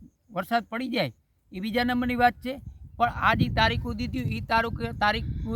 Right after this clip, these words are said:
અનુસાર જ વરસાદ પડશે. અને આપણે આમ જોઈએ તો નવમા મહિનામાં,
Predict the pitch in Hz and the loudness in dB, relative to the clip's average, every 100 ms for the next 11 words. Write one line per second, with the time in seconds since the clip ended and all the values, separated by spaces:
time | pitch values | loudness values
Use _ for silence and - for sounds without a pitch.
0 | 220 220 214 226 214 214 - 233 - 233 | -2 -2 2 0 2 -4 0 -2 0 -4
1 | - 262 254 - - - - - 202 247 | -2 -4 -4 -12 -10 -6 -2 0 2 2
2 | 247 202 - - - - - 180 - 240 | 0 -2 -6 -10 -8 -6 0 0 0 2
3 | 220 233 226 269 233 143 - - - - | 2 2 0 -2 -2 -4 -10 -12 -12 -12
4 | - 233 214 214 226 240 240 240 247 254 | -4 -2 0 0 2 0 0 0 2 2
5 | 185 | 2